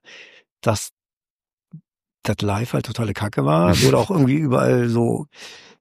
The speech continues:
Speaker 1: äh, gespiegelt in
Speaker 2: Mhm,
Speaker 1: irgendwelchen
Speaker 2: mhm.
Speaker 1: Heften, so,
Speaker 2: Mhm.
Speaker 1: ja, kam dann immer nur nach, im Nebensatz so, ja, Knochenfabrik, waren besoffen und Kacke.
Speaker 2: Mhm.
Speaker 1: So kam das dann halt.
Speaker 2: <laughs>
Speaker 1: Und dann, <laughs>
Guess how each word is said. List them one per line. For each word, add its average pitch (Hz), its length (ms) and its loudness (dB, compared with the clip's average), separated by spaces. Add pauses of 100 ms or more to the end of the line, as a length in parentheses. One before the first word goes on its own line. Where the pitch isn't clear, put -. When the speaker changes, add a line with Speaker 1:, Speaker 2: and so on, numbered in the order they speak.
Speaker 1:
äh, 120 540 -2 (240)
gespiegelt 151 720 0
in - 60 0
Speaker 2:
Mhm, - 60 2
Speaker 1:
irgendwelchen 147 340 0
Speaker 2:
mhm. 143 60 0
Speaker 1:
Heften, 175 600 0
so, 151 140 2
Speaker 2:
Mhm. 143 80 2
Speaker 1:
ja, 139 380 2 (420)
kam 120 160 2
dann 131 80 4
immer 131 160 4
nur 120 120 4
nach, 117 340 0
im 123 180 -4
Nebensatz 120 380 0
so, 120 80 -6
ja, 120 160 -2
Knochenfabrik, 135 520 -4 (440)
waren 113 160 -2
besoffen 110 340 0
und 95 100 -4
Kacke. 87 280 -2
Speaker 2:
Mhm. - 80 -14
Speaker 1:
So 95 300 -8 (100)
kam 98 180 -4
das 92 160 -8
dann 95 140 -2
halt. 95 120 -12
Speaker 2:
<laughs> - 460 -6 (260)
Speaker 1:
Und 127 120 -2
dann, 143 260 4
<laughs> 170 200 0